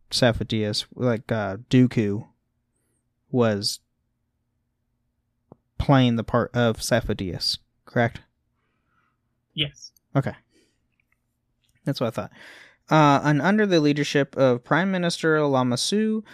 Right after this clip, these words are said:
Speaker 1: the Kaminoans, uh, utilized their cloning expertise to create millions of genetically engineered soldiers that would form the backbone of the New Republic military. The chief medical scientist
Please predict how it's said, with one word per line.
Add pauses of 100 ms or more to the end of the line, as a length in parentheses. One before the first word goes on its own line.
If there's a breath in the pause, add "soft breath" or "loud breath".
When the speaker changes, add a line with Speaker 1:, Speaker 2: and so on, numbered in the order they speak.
(260 loud breath)
Speaker 1:
the
Kaminoans, (140)
uh,
utilized
their
cloning
expertise
to
create
millions
of
genetically
engineered
soldiers
that
would
form
the
backbone
of
the
New
Republic
military. (380 loud breath)
The
chief
medical
scientist